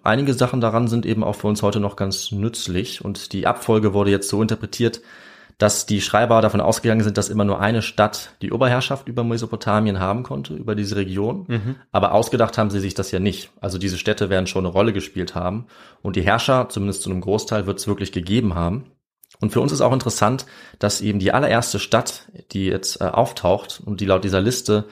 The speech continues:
Speaker 1: die erste historische Stadt der Sumerer ist, dass das eben das erwähnte Eridu war. Und, äh, die Stadt schauen wir uns auch noch ein bisschen genauer an und einige andere Städte,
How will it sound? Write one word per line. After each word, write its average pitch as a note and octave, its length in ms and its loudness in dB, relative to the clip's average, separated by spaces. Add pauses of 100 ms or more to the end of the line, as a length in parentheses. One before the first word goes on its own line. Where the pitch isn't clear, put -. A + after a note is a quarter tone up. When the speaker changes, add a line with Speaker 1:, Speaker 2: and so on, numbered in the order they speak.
(260)
Speaker 1:
die G2 100 -2
erste G#2 320 2
historische F#2 460 0
Stadt - 300 -2
der G2 60 2
Sumerer F#2+ 400 2
ist, - 260 -2 (240)
dass - 220 -4
das - 280 2
eben A2 200 2
das G2+ 160 0
erwähnte G2+ 480 0
Eridu F#2+ 540 -2 (240)
war. - 460 -4 (400)
Und, G2+ 220 0
äh, G2+ 120 4
die G#2+ 100 0
Stadt - 240 2
schauen A2+ 200 2
wir A2+ 60 2
uns A2 160 -2
auch G2+ 60 -4
noch G2 100 -2
ein F#2 60 -4
bisschen F#2 240 -4
genauer F#2 320 0
an F3 180 -4 (140)
und - 160 -6
einige G#2 300 4
andere G#2+ 220 2
Städte, A#2 420 -4